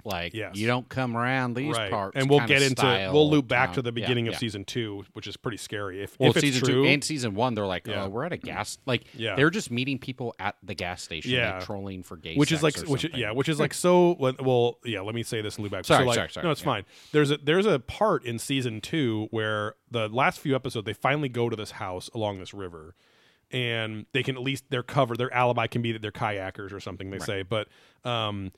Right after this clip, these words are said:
Speaker 2: they, because they've gotten to the point where there might be, like, fairyland, like,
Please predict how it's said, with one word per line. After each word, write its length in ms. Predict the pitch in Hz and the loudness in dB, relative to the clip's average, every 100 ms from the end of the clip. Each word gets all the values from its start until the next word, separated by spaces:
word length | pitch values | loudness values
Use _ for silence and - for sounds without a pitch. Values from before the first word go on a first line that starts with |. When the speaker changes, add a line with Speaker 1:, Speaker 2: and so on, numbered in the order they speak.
| _ _ _ - | _ _ _ -6
Speaker 2:
they, 280 | 117 135 143 | 2 2 2
because 680 | 123 139 127 160 180 214 | 0 -2 0 2 2 2
they've 180 | 160 131 | 2 0
gotten 220 | 131 139 143 | 0 -2 -2
to 40 | |
the 80 | 123 | -4
point 300 | - 131 127 | -4 -4 0
where 120 | 120 | 0
there 200 | 117 117 | 0 -2
might 440 | 113 113 139 120 | -2 -2 -4 -6
be, 460 | 107 117 113 113 113 - _ _ _ _ _ - | -4 -2 -2 0 -2 -2 _ _ _ _ _ -4
like, 280 | 123 110 | -2 -2
fairyland, 1160 | - - 123 123 131 127 117 113 113 113 113 - | -6 -2 2 4 4 2 0 -2 -2 -2 -4 -6
like, 340 | 117 104 104 | -4 -4 -4